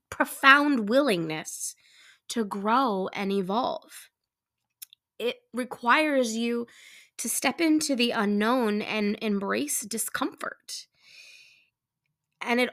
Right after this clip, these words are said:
also gives you this ability to allow yourself to expand beyond your current mindset and how you view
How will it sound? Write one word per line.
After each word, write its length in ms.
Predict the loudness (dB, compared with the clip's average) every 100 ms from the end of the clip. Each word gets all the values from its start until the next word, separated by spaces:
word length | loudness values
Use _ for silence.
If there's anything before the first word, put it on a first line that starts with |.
| 2
also 640 | 2 2 0 0 0 -2
gives 340 | -4 -4 -2
you 80 | -2
this 200 | -2 -2
ability 600 | -4 -4 -2 -2 -2 -4
to 280 | -6 -4 -2
allow 280 | -2 0 0
yourself 440 | -2 -4 -6 -6
to 180 | -6 -4
expand 1200 | -4 -6 -8 -4 -2 0 2 0 0 -2 -4 -6 -12 -20 -20 -20 _
beyond 960 | -2 0 0 2 2 2 0 -2 -6 -8 _ _ _ _ _ _ -8
your 180 | -6 -4
current 540 | -6 -6 -4 -4 -4
mindset 680 | -2 0 0 -4 -4 -6 -4
and 160 | -6 -6
how 220 | -4 -4
you 280 | -2 -4 -4
view 680 | -8 -10 -4 -2 -2 -2